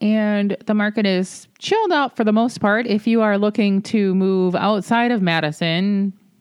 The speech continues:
get out there, get some more land, have some more space. The inventory is a little bit in surplus. You can get a good deal for yourself. Interest rates are at three point three, three point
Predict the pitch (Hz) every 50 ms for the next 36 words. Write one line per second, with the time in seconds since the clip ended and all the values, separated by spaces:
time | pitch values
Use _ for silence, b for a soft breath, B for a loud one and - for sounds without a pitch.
0 | _ _ _ _ _ - 180 180 180 180 - 190 185 185 185 180 180 180 180 170
1 | 170 - - 190 190 185 180 170 170 175 180 185 180 180 180 180 180 180 175 170
2 | 165 156 160 - - 175 165 165 - - - 160 165 165 165 160 160 160 - -
3 | - - - _ - - 185 196 196 202 190 - - 208 196 190 190 190 185 190
4 | 190 185 185 180 180 185 180 - 269 285 - - 311 285 269 277 294 - - 220
5 | 196 180 - - - 175 160 156 151 143 151 - - 151 143 147 147 131 147 156
6 | 190 208 220 220 226 220 - 220 214 214 208 - - - 208 202 202 208 - 190
7 | 202 202 - 185 - - 190 175 165 165 - 170 147 131 - _ _ - 185 165
8 | 170 - - 151 127 - - 262 277 269 254 254 240 - 190 180 180 - 170 151
9 | 175